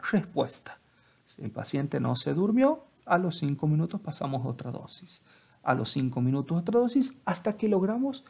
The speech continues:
el ras que deseamos, ¿sí? Una vez que logramos el ras que deseamos,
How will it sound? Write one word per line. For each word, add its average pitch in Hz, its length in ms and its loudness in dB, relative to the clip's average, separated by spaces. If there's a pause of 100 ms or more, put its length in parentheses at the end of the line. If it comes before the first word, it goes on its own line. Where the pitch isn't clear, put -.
(200)
el 190 280 6
ras 180 280 2
que 302 160 4
deseamos, - 760 2 (520)
¿sí? - 280 0 (640)
Una 175 260 4
vez 254 220 4
que 294 160 0
logramos 208 600 4
el 131 140 0
ras 143 220 0
que - 180 -4
deseamos, 143 800 0